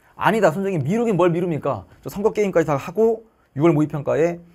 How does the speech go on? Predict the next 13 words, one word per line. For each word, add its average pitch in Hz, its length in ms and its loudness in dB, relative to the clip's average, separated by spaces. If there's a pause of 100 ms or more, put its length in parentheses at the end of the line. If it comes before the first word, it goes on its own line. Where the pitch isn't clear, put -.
(100)
선거 226 320 0
문제도 170 520 -2 (280)
도전해 156 320 -2
보겠습니다. 107 380 -8
이건 135 140 -6
선택을 190 320 -4
하시고요. 139 420 -4 (220)
아직 160 300 0
개념이 190 360 0
좀 185 140 -2
더디다 151 340 0
하는 156 120 -4
친구들은 160 500 -4